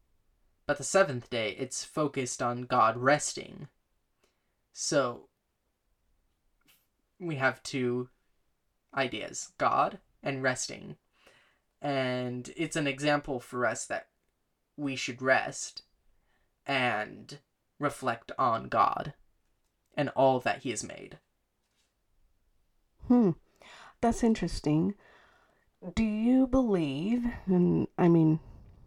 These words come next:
Speaker 2: because I know that some people look at the Sabbath as just one day of rest from six days of working. And then there's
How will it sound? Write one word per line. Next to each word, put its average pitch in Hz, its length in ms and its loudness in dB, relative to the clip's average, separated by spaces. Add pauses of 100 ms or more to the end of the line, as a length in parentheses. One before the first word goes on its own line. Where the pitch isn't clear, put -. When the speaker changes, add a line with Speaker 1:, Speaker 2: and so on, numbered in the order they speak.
(360)
Speaker 2:
because 165 840 0 (800)
I 185 140 8
know 180 280 8
that - 200 2
some 185 240 4
people 175 320 -2
look 156 240 0
at 151 260 -2 (500)
the 180 80 -2
Sabbath 156 840 0
as 151 300 0
just - 340 -4
one 160 420 6
day 147 180 0
of 139 160 -2
rest - 680 -4 (800)
from 151 560 4 (160)
six - 540 -4 (580)
days 147 420 -2
of 107 260 -4
working. - 580 0 (600)
And 180 280 8
then 170 320 6
there's 151 560 0